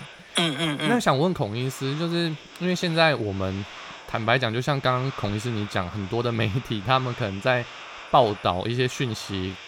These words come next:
Speaker 2: 有可能啦，他们就是取他们，呃，所谓的标题很吓人，然后让我们去，呃，看这样的资讯跟内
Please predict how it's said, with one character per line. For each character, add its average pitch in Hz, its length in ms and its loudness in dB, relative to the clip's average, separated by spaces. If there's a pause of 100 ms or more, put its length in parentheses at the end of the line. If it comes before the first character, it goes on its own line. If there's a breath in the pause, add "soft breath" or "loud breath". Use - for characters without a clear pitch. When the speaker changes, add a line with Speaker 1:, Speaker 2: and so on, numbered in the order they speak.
Speaker 2:
有 135 240 6
可 143 180 6
能 98 220 0
啦， 95 120 4
他 127 120 2
们 123 120 -2
就 127 140 0
是 131 120 2
取 104 300 -6
他 113 140 0
们， 104 400 -2
呃， 110 80 -4
所 104 160 -2
谓 117 140 2
的 107 120 0 (120)
标 120 180 6
题 104 240 -4
很 90 160 -2
吓 98 260 4
人， 92 280 0
然 92 80 0
后 101 80 2
让 107 160 4
我 101 40 -2
们 92 240 -4
去， 107 200 -2 (460 loud breath)
呃， 95 180 -2
看 117 200 0
这 107 60 -2
样 107 160 0
的 98 120 -2
资 107 220 -8
讯 107 260 -6
跟 98 220 -4
内 101 120 -2